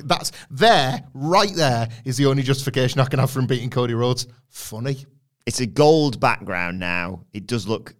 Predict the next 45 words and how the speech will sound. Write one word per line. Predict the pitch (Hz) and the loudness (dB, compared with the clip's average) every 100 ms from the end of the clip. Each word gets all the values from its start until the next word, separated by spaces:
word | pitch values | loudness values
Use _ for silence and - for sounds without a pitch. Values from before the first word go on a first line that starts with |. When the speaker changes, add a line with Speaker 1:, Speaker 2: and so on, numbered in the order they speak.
| _ _ _ _ _ _ _ | _ _ _ _ _ _ _
Speaker 2:
gaudy, | 151 131 110 101 87 85 - | 0 0 -2 -6 -8 -10 -12
I | |
think | 98 85 | -12 -10
is | 82 | -10
the | 90 | -10
best | 92 - | -10 -10
way | 76 | -12
of | 82 | -12
putting | - 69 87 | -12 -12 -10
it. | 87 82 | -10 -10
But | - 95 | -6 -6
Speaker 1:
Yeah. | 87 - _ _ _ | -6 -12 _ _ _
Speaker 2:
like | 107 95 | -4 -4
you | 98 | -4
say, | 95 87 | -4 -4
I, | - 101 _ | -6 -12 _
I'm, | 104 107 113 | -8 -6 -2
I've | 113 | 2
already | 151 143 131 | 4 4 2
warmed | 120 123 104 | 0 -4 -6
to | 104 | -8
this | - | -6
one | 104 | -8
faster | 95 113 113 | -4 -6 -6
than | 98 98 | -10 -10
I | |
did | 95 92 | -10 -10
the | |
World | 92 90 | -10 -10
Heavyweight | 90 87 87 73 | -12 -12 -14 -14
Championship. | 85 85 87 85 - 87 85 _ | -14 -14 -12 -12 -10 -8 -10 _
And | 92 92 90 90 - _ _ _ _ _ _ _ | -6 -6 -8 -10 -14 _ _ _ _ _ _ _
it's | 123 123 - | -10 -8 -4
their | 139 139 | 0 2
design | 151 190 220 214 | 2 2 0 -2
now, | 180 180 190 170 | -2 -2 -2 -6
so | - 127 123 | -4 -2 -2
get | 120 - 143 | -4 -2 -2
used | 123 110 - | -2 -6 -6
to | 98 | -6
it. | 92 - | -6 -8
You | 113 | -4
know, | 107 104 | -2 -2
it's, | 107 - | -4 -6
it's, | - 110 - - - | -6 -8 -6 -4 -4